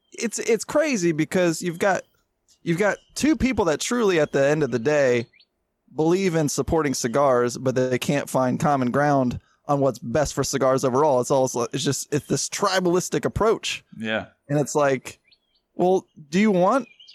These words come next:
Speaker 1: to still believe in cigars or not? Or do you wanna, like, still support cigars as an industry or not? And it's like,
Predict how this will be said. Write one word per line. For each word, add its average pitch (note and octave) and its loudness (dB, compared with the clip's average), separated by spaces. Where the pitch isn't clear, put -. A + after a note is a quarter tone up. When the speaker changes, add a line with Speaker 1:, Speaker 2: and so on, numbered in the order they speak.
Speaker 1:
to F3+ 0
still G#3+ 0
believe F3+ 0
in A#3+ 0
cigars A#3+ 0
or E3+ 2
not? F#3 2
Or D3+ 2
do D3+ -2
you E3+ 2
wanna, F3+ 2
like, E3+ 2
still F#3 0
support - -2
cigars F#3+ 0
as D3+ 0
an D3 -2
industry G3 0
or D#3 2
not? F3+ 0
And C3+ 0
it's C#3+ -4
like, B2+ 0